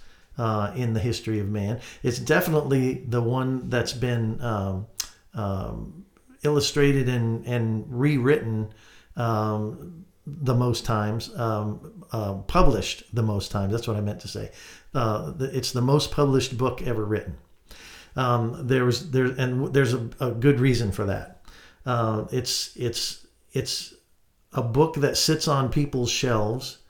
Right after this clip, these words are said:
uh, that really is, has, has no other meaning than any other book unless the author lives within you. When the author lives within you, it becomes the greatest book ever written.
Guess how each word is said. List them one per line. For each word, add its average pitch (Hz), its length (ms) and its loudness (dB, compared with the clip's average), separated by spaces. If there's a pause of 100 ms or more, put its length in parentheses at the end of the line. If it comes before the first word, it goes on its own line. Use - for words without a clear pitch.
(440)
uh, 120 200 2
that 127 260 2
really 143 520 6
is, 117 560 0
has, 117 520 -2
has 120 320 0
no 143 360 8
other 143 240 6
meaning 135 480 4
than 123 160 2
any 123 260 2
other 123 180 2
book 110 400 -2 (340)
unless 127 400 0
the 123 180 2
author 117 360 2
lives 113 360 -2
within 110 380 0
you. 98 160 -8 (640)
When 135 180 4
the 131 140 2
author 156 320 4
lives 143 280 4
within 135 340 4
you, 120 160 2
it 127 120 -2
becomes 120 680 0 (260)
the 123 80 -2
greatest 117 600 2
book - 340 -8 (500)
ever 104 220 -2
written. - 360 -4